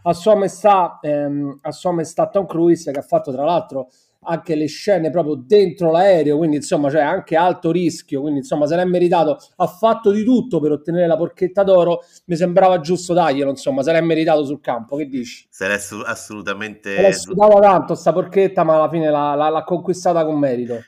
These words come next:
Speaker 2: Chissà se se la magna poi.
Speaker 1: Vediamo, ma è d'oro però, è tosta, però ci, ci può provare, per carità.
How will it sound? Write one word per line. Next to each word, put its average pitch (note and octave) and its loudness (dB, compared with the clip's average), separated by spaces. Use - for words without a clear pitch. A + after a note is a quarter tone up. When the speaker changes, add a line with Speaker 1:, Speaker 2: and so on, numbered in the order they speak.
Speaker 2:
Chissà C#3+ -6
se C#3 -4
se B2+ -6
la B2+ 0
magna G2+ -2
poi. F#2+ -6
Speaker 1:
Vediamo, C#3 -2
ma F#3 -2
è F3+ -2
d'oro D3 4
però, C#3 2
è D3 -4
tosta, C#3+ -2
però F#3+ 4
ci, D3 -2
ci D3+ -12
può C#3 -4
provare, B2+ -2
per B2 -12
carità. G#2+ -10